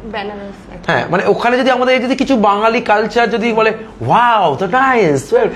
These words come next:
Speaker 2: তখন তো মনে হবে যেন এটা বেনারসই আছে। তো যাই হোক, আচ্ছা শিউ, আমি, আহ, তোর কাছ থেকে একটা দুটো জিনিস আমি জানবো, যেটা আমার না, দর্শকের কোশ্চেন। আচ্ছা, আহ, প্রেমের লাইফটা কত দূর?
Speaker 1: প্রেম বলতে আমার বয়ফ্রেন্ড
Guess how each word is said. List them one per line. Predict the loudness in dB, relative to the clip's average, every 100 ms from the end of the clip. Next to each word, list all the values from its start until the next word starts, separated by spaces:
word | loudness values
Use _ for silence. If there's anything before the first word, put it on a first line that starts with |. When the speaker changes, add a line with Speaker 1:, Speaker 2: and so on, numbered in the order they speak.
| -2
Speaker 2:
তখন | 2 4
তো | 4 4
মনে | 4
হবে | 4
যেন | 2 2
এটা | 4
বেনারসই | 4 4 4 4 2
আছে। | 2 2 0 0 -4 -6 -8 -14 -2
তো | 2
যাই | 4 2
হোক, | 0 -2
আচ্ছা | -2
শিউ, | 0 0
আমি, | 2 0 0
আহ, | 2 2
তোর | 2
কাছ | -2
থেকে | -2 -2 -2 -6 -8
একটা | -6 -2 -2
দুটো | 0
জিনিস | 0 0 0
আমি | 0 0
জানবো, | 0 -2 -2 -8 -10 -16 -20 -20 -10 -4
যেটা | 0 2
আমার | 2 2 0 0
না, | 0
দর্শকের | 0 -2 -8 -10 -10
কোশ্চেন। | -12 -10 -10 -10 -18 -18 -10
আচ্ছা, | -4 -4
আহ, | -4 -18 -20 -20 -20 -14 -12 -10 -8 -8 -10 -10 -2
প্রেমের | 0 2 0
লাইফটা | 2 0 -4 -10
কত | -12 -12
দূর? | -12 -12 -14 -18 -20 -20 -20 -20 -20 -20 -20 -20 -20 -20 -18 -8
Speaker 1:
প্রেম | -6 -6 -4
বলতে | -4 -4 -4
আমার | -4 -2 -4 -2
বয়ফ্রেন্ড | -4 -6 -8 -10 -10 -10 -12